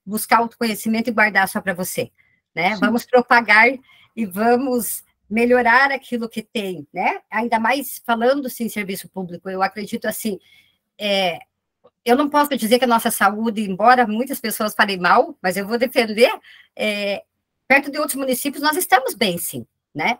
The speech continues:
Speaker 1: Mas é lógico que você tem que estar melhorando a cada dia. A população aumenta, a visão das pessoas aumenta, o conhecimento das pessoas aumenta, a cobrança vai ser maior. E você ter tanta, tanta coisa nova,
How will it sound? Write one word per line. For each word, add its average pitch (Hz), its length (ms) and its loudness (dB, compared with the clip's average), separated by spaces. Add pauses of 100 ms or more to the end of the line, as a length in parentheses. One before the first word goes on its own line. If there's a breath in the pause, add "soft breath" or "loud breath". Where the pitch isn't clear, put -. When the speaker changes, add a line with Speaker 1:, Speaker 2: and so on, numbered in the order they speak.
Speaker 1:
Mas 226 140 2
é 269 100 4
lógico 247 540 2
que 254 100 -6
você 233 220 -4
tem 247 120 0
que 240 100 -4
estar 220 260 2
melhorando 202 420 -4
a 180 40 -4
cada 170 200 0
dia. 160 240 -6
A - 40 -14
população 240 720 2
aumenta, 175 600 0 (320 loud breath)
a 180 140 2
visão 233 360 2
das 302 140 -4
pessoas 214 460 -2
aumenta, 175 440 0
o 170 60 -12
conhecimento 196 580 -2
das 262 140 -2
pessoas 208 400 -2
aumenta, 180 500 0
a 180 60 2
cobrança 233 540 2
vai 202 120 -2
ser 196 160 -4
maior. 160 360 0 (560 soft breath)
E 240 120 0
você 240 440 2
ter 240 340 0
tanta, 302 800 2 (320 soft breath)
tanta 311 260 -4
coisa 254 300 0
nova, 202 500 0